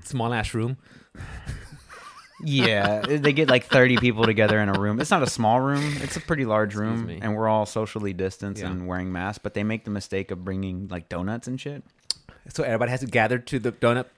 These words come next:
Speaker 1: to the donuts.
Speaker 2: And then, like, it's a, you know, like, you reach in with your hands, and then, like, you're pulling your mask off to eat, and
Speaker 1: Yeah, of course. Uh, uh, yeah.
Speaker 2: Anyway,
Speaker 1: We get it,
Speaker 2: uh,
Speaker 1: yeah.
Speaker 2: fun times.
Speaker 1: Fun times.
Speaker 2: Um, but yeah, so it was basically, like, a safety meeting, and it was, like, five minutes. Like, "Hey, don't back into people.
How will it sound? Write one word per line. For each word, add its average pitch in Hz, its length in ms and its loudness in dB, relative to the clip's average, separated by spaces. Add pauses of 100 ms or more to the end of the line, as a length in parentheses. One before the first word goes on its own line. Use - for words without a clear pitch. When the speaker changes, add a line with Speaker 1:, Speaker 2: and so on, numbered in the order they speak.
Speaker 1:
to 147 100 -2
the 127 60 2
donuts. 127 500 4 (260)
Speaker 2:
And 139 140 4
then, 123 160 6
like, 110 220 2
it's 110 120 -8
a, 113 100 2
you 120 220 -2
know, 107 180 0
like, 101 200 -6
you 98 80 -2
reach 104 320 0
in 104 180 0
with 98 140 -2
your 95 120 -2
hands, 92 640 -2
and 101 100 0
then, 110 120 0
like, 107 140 -2
you're 120 80 0
pulling 127 240 4
your 113 120 4
mask 101 340 0
off 101 220 0
to - 140 -10
eat, 90 460 -2
and 82 300 -6 (180)
Speaker 1:
Yeah, 101 220 -12
of 175 100 -2
course. 110 260 -2
Uh, 220 200 6
uh, 185 100 6
yeah. 160 200 0 (200)
Speaker 2:
Anyway, 123 400 2 (120)
Speaker 1:
We 185 80 -12
get 123 60 -4
it, 131 40 0
Speaker 2:
uh, 120 380 4
Speaker 1:
yeah. 113 60 -6 (100)
Speaker 2:
fun 143 180 2
times. 87 400 -4
Speaker 1:
Fun 127 140 -10
times. 107 280 0
Speaker 2:
Um, 95 240 -6
but 139 100 0
yeah, 160 260 4
so 147 140 0
it 143 40 2
was 143 100 -2
basically, 131 460 0
like, 110 160 0
a 98 40 -4
safety 104 360 -2
meeting, 98 300 -2
and 92 60 -6
it 92 40 -6
was, 90 100 -6
like, 80 140 -10
five 95 340 2
minutes. 87 320 -4
Like, 95 120 -12
"Hey, 147 260 -2
don't 101 240 -2
back 110 240 2
into 127 160 2
people. 78 560 -6